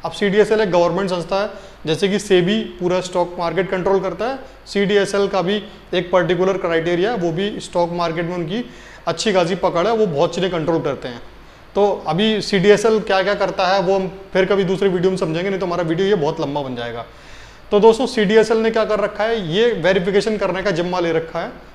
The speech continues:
भारत सरकार का कि हम सारे demat अकाउंट के वेरिफिकेशन करेंगे। अब सीडीएसएल ने क्या करा है, पांच external bodies को hire कर रखा है। या तो सिंपल भाषा में बताऊं, उन्होंने पांच संस्थाओं को काम दे रखा है कि भाई,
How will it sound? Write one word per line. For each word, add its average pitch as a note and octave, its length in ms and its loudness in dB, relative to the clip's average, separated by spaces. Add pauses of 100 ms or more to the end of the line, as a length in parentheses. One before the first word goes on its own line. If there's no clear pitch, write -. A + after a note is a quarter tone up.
(160)
भारत D#3 180 0
सरकार D#3+ 340 0
का F#3+ 80 0
कि G3 100 -4
हम F3+ 360 -4
सारे E3+ 300 2
demat F3+ 300 0
अकाउंट D#3+ 260 -2
के F3 60 -2
वेरिफिकेशन D#3 480 -2
करेंगे। B2+ 360 -6 (380)
अब D#3+ 60 -2
सीडीएसएल G3+ 520 2
ने G3+ 120 -2
क्या F#3+ 140 -2
करा F3+ 180 -2
है, G3+ 60 0
पांच G3+ 440 -2 (400)
external G3+ 460 0
bodies F3 420 2
को G#3 200 0
hire D3+ 320 -4
कर D#3+ 140 -2
रखा C3+ 300 -6
है। - 280 -18 (280)
या A3 140 0
तो F#3+ 160 0
सिंपल F#3 320 0
भाषा E3+ 300 0
में F3 40 -4
बताऊं, F3 280 -4 (320)
उन्होंने F3+ 220 -2
पांच G3 440 -2 (280)
संस्थाओं G3 640 -4
को G#3 440 0 (220)
काम F3 240 0
दे F#3 120 4
रखा F#3 280 -2
है F#3+ 120 0
कि G3+ 80 0
भाई, E3+ 340 0